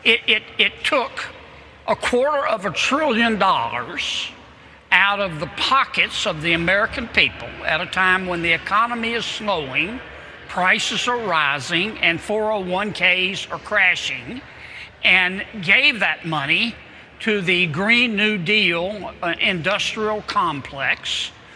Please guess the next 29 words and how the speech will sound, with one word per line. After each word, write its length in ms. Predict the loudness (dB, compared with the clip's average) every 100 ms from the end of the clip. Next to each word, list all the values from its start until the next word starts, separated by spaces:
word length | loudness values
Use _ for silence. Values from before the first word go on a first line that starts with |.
| -10
which 220 | -4 -2 -2
is 100 | 0
gonna 300 | 0 0 0
spend 500 | 0 2 2 2 2
that 220 | 0 -2
money 360 | 0 0 0
in 100 | 0
a 60 | -2
way 400 | 0 2 2 0
that 220 | -2 -6
will 180 | -8 -8
cause 580 | -4 0 2 0 -2 -2 2
energy 560 | 2 2 0 -2 -2
prices 880 | -4 -2 0 0 -2 -4 -6 -6 -10 -12 -20 -20 -4
to 200 | 0 0 2
rise 600 | 4 4 2 0 0 -2
without 500 | 0 2 4 2 0
reducing 720 | -2 0 0 0 -2 -4 -4
world 560 | -2 0 0 0 -2 -6 -12 -20 -20 -20 -16 0
temperatures 920 | 2 2 -4 -6 -4 -2 -2 -4 -2
a 140 | 0 0
smidgen 680 | 0 0 2 2 2 0 2
of 220 | 0 0
a 40 |
degree. 500 | -4 -2 0 0 0 -4 -4
And, 200 | -4 0
and 260 | 2 2
it 160 | 2 0
represents 880 | -2 -2 -4 -4 -2 -4 -4 -6